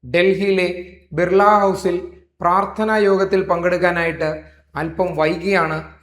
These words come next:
അദ്ദേഹം എത്തിച്ചേർന്നത്. സർദാർ വല്ലഭായ്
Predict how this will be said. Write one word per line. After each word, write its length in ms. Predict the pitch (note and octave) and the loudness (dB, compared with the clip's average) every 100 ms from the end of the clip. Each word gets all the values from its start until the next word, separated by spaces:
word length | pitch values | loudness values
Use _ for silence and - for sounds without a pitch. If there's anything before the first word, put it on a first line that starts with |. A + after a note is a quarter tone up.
| C#3 | -10
അദ്ദേഹം 340 | C#3+ D#3 D#3 D3 | -6 -4 -4 -8
എത്തിച്ചേർന്നത്. 640 | - C#3+ D3 C3+ C3+ B2+ - _ _ _ _ _ _ _ _ | -8 -6 -4 -4 -8 -12 -16 _ _ _ _ _ _ _ _
സർദാർ 440 | - E3+ E3 G3 G3+ | -4 -2 2 2 2
വല്ലഭായ് 480 | F#3+ G3 G3+ G3+ G3+ | 0 0 2 2 2